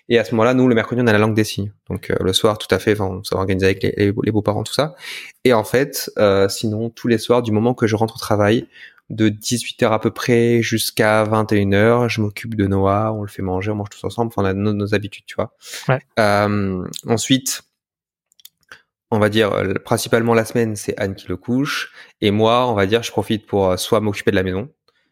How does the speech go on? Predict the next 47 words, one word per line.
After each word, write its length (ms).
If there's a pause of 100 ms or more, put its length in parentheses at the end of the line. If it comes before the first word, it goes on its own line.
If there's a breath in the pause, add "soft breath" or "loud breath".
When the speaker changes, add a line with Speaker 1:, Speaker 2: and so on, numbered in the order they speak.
(160)
Speaker 1:
tu 140
vois, 200
soit, 260
euh, 920 (160)
si 200
je 140
peux, 160
un 100
petit 140
peu 100
bosser. 540 (380 loud breath)
Ensuite, 640
vers 180
vingt-deux 400
heures, 380 (100)
<laughs> 260
on 80
se 120
retrouve, 540 (460 loud breath)
je 140
passe 240
un 60
peu 100
de 40
temps 80
avec 140
ma 80
femme, 340
et 60
vers 160
minuit, 440 (260)
onze 160
heures, 100
minuit, 300
je 120
me 60
remets 140
à 20
travailler. 400 (580 loud breath)
Et 480
vers 380
une 200
heure, 220
deux 200
heures 80
du 100
matin. 220